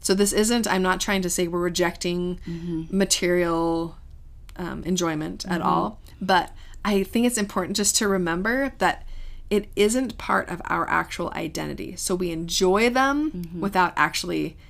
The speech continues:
Speaker 1: having them be part of our worth. And that question is helpful for me
Speaker 2: Yeah.
Speaker 1: to ask.
Speaker 2: Yeah.
Speaker 1: Could I still feel meaning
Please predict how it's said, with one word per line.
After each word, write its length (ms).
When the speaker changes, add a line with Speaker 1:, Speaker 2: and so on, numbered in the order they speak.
Speaker 1:
having 280
them 140
be 100
part 460
of 480
our 440
worth. 540
And 140
that 120
question 340
is 120
helpful 280
for 200
me 240
Speaker 2:
Yeah. 280
Speaker 1:
to 80
ask. 380
Speaker 2:
Yeah. 300
Speaker 1:
Could 300
I 280
still 460
feel 420
meaning 540